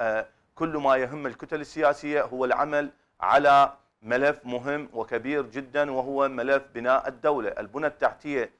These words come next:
للدولة العراقية هشة، وهنالك، آه، يعني بنى تحتية، آه، يجب أن، آه، تقوم بها الحكومة بأسرع وقت ممكن،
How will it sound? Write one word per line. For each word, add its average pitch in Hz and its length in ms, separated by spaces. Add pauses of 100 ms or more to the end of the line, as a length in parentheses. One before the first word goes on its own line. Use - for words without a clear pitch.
(220)
للدولة 135 360
العراقية 147 640
هشة، 143 540 (340)
وهنالك، 135 500
آه، 139 580
يعني 117 320
بنى 135 220
تحتية، 139 760
آه، 110 140
يجب 131 400
أن، 139 280 (280)
آه، 110 460
تقوم 135 460
بها 135 360
الحكومة 135 480
بأسرع 139 500
وقت 143 320
ممكن، 156 400